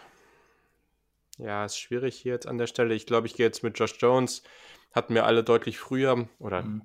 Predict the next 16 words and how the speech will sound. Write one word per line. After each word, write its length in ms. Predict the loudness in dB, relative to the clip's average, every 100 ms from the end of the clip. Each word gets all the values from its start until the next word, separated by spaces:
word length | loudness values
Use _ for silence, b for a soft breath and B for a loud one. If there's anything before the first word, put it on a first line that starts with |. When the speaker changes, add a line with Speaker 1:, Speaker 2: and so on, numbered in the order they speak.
| -10
Speaker 1:
den 140 | -4
denke 200 | 0 0
ich 80 | -2
mal, 220 | 0 0
also 140 | 0 -4
Speaker 2:
Ja. 60 |
Speaker 1:
ich 80 | -4
hatte 160 | -4 -4
ihn 60 |
auf 80 | -4
jeden 140 | -4 -2
Fall 120 | -2
früher. 360 | 0 0 0 -2 b b b b b b b -20 _ -12
Ist 160 | -4 0
aus, 220 | 0 -2
äh, 320 | 0 0 0